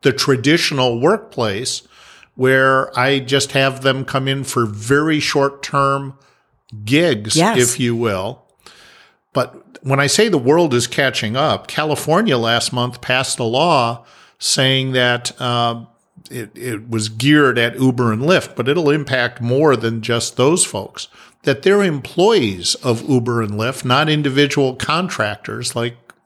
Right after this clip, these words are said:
Speaker 1: they thought they were.
Speaker 2: Oh, interesting.
Speaker 1: So ca-, in California, the Uber and Lyft business model just changed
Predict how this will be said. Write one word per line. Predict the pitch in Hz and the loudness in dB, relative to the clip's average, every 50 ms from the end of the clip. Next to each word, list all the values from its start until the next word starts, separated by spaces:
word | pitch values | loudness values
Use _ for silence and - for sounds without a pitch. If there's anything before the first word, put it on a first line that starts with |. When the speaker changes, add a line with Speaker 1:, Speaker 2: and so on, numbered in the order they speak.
| _ - | _ -8
Speaker 1:
they | 107 110 123 143 139 | -2 2 2 2 2
thought | 139 - - - - 170 214 214 - - - | 0 -2 -6 -4 -2 -2 -2 -2 -4 -8 -6
they | - 110 104 | -4 -4 -4
were. | 98 92 104 101 - - - - - - | -4 -6 -10 -12 -12 -14 -20 -12 -6 -2
Speaker 2:
Oh, | 135 139 135 131 127 127 123 123 120 - - | 0 2 2 2 2 2 0 0 -2 -2 -2
interesting. | 139 147 151 143 - 143 131 - - - 117 113 113 107 - | -2 -2 -2 -2 -2 -2 0 0 0 0 -2 -2 -4 -6 -6
Speaker 1:
So | - - - 135 131 127 127 131 127 127 - | -6 -4 -2 0 0 2 2 0 -2 -4 -6
ca-, | - - - 147 - | -8 -4 -4 -4 -2
in | - 127 123 123 | -2 -4 -4 -4
California, | 117 - - 160 165 151 131 - - - - 151 180 226 247 226 143 104 98 107 127 | -4 -4 -2 -2 0 0 0 -2 -2 -4 -2 0 2 2 2 0 -2 -2 -2 -4 -4
the | 131 127 127 117 110 - - | -4 -2 -2 -2 -2 0 2
Uber | 160 151 165 156 160 151 143 131 | 4 4 4 4 2 2 2 2
and | 123 120 | 2 0
Lyft | 123 127 135 131 - - - 98 | 2 2 2 2 0 -2 -8 -2
business | 98 135 165 190 180 - 139 123 - - | 0 2 2 2 2 0 0 -2 -2 -2
model | - 113 113 113 113 113 117 117 | -2 -2 -2 -2 -4 -4 -6 -6
just | 110 - 175 202 - - - | -4 0 0 0 0 0 -4
changed | - - 160 165 160 131 110 101 104 - - - | -2 -2 -2 -2 -2 -4 -6 -6 -8 -10 -10 -12